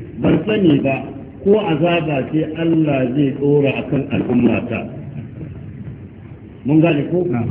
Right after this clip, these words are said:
Speaker 1: Saboda bai san abin da iskan take ɗauke da shi ba.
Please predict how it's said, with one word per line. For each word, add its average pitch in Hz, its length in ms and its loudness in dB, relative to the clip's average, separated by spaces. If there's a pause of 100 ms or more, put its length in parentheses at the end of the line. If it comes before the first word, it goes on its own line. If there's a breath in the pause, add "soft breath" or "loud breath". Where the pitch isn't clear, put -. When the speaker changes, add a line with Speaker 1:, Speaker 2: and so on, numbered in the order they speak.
(120)
Speaker 1:
Saboda 165 460 2 (220)
bai 143 300 0
san 190 240 -2
abin 160 340 -4
da 151 80 -2
iskan 143 360 -4 (100)
take 127 260 -2
ɗauke 107 320 -6
da 98 80 -6
shi 92 200 -8
ba. - 120 -8